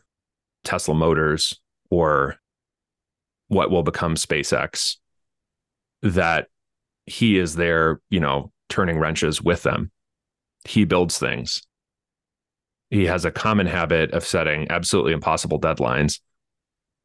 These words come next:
And then <laughs> I think most often, and this has recently been seen with the Cybertruck, breaking them,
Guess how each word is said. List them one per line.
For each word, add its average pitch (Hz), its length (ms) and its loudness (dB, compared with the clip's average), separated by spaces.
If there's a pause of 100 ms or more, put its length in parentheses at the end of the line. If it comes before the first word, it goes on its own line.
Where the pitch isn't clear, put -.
And 90 220 0
then 85 340 0 (640)
<laughs> - 600 -10
I 123 100 2
think 117 180 2
most 110 380 2
often, 82 540 0
and 82 420 0
this 92 220 0
has 85 160 0
recently 82 320 2
been 78 140 -2
seen 76 180 0
with 73 100 0
the 73 60 -6
Cybertruck, - 640 -2 (1300)
breaking 92 520 2
them, 65 280 -4